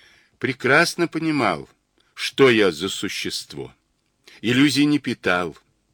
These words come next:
и напросился сам. Или ты меня умело подвела. Я имею в виду, подвела к этой идее. Подвести к такой идее можно только того, то уже внутренне готов, милый.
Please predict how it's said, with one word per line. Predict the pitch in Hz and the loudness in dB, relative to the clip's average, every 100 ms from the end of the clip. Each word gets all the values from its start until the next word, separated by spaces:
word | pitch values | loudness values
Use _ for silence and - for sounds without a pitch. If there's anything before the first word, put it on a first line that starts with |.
| _ _ - | _ _ -12
и | 87 | -10
напросился | 82 87 87 139 170 - 135 | -6 -6 -6 -8 -10 -10 -12
сам. | - - - 62 - _ _ _ _ _ - - | -12 -12 -14 -16 -20 _ _ _ _ _ -20 -6
Или | - 175 220 | 2 2 2
ты | - 175 208 | -2 0 0
меня | 208 208 185 147 160 160 | 0 0 2 4 4 0
умело | - 165 151 110 117 135 | -2 -2 0 -2 -2 -4
подвела. | - 143 139 160 147 87 76 71 _ _ - - | -6 -8 -8 -8 -8 -6 -8 -10 _ _ -20 -20
Я | - 104 110 | -2 4 4
имею | 104 104 101 | 4 4 2
в | 87 | 0
виду, | 87 92 95 104 | -2 -2 -2 -2
подвела | - 87 87 101 107 | -2 -4 -2 -2 -2
к | 107 120 | -4 -8
этой | 113 135 127 | -8 -8 -8
идее. | 175 156 107 71 60 _ _ _ _ _ - - - - | -12 -10 -8 -8 -10 _ _ _ _ _ -20 -20 -12 0
Подвести | 120 101 123 113 - - 104 | 0 2 -2 -2 -4 -4 -6
к | - | -6
такой | - 135 - 101 98 87 | -2 -2 -2 -2 0 0
идее | - 95 78 87 78 | -6 -12 -6 -4 -4
можно | 76 127 135 135 | -2 -2 -2 -6
только | - 120 107 98 | -2 -2 -2 -6
того, | - 90 78 82 156 156 - _ - - _ | -4 -4 -4 -2 -2 -2 -6 _ -20 -20 _
то | - 107 | 0 0
уже | 101 101 98 | 2 0 0
внутренне | 85 101 156 - 143 143 131 | 0 -2 -2 -4 -6 -4 -4
готов, | 101 104 - 85 104 139 - | -4 -6 -6 -6 -6 -6 -10
милый. | 139 110 73 65 | -10 -10 -12 -16